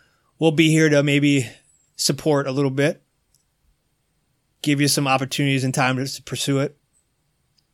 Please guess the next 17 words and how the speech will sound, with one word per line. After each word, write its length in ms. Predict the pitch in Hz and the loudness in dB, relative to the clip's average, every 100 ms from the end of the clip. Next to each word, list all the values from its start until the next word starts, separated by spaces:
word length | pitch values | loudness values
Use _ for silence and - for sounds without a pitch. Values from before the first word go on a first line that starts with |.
| _ _ _ _ _ _ - | _ _ _ _ _ _ -4
'cause 160 | 151 | 0
we 100 | 147 | 2
want 180 | 165 151 | 2 0
what's 140 | 147 - | -2 -2
best 320 | 147 147 - | 0 0 -2
for 260 | - 160 | -2 0
you. 280 | 151 92 - _ _ _ _ _ _ _ _ _ _ _ _ _ _ _ | 0 -4 -16 _ _ _ _ _ _ _ _ _ _ _ _ _ _ _
But 120 | - | -2
ultimately, 320 | 151 175 175 156 | 0 2 2 2
you 100 | 156 | 2
have 100 | 156 | 2
to 80 | |
decide 280 | 131 120 143 | 0 0 0
what's 140 | 135 117 | 0 -2
best 240 | 131 131 | -2 -2
for 80 | 120 | -6
yourself. 540 | 110 131 107 - - | -8 -8 -10 -14 -20